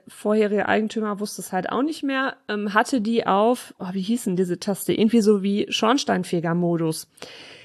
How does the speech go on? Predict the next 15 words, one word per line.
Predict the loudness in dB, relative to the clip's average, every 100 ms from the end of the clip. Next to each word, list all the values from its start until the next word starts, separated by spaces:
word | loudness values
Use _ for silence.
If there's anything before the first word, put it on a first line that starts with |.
| 0
Das | 0 2
ist | 0 6
so, | 6 6
wo | 4
die | 4
dann | 4 4 4
durchpowert, | 4 4 2 -2 0 2 2 2 -2 -18 _ -20 -20 _ _ _ _ -2
damit | 2 4 4
so | 2
ein |
Schornsteinfeger | 0 2 0 2 -2 2 2 2
seine | 2 2
Messung | 2 0 0 -2
machen | -2 -4 -6
kann. | -6 -6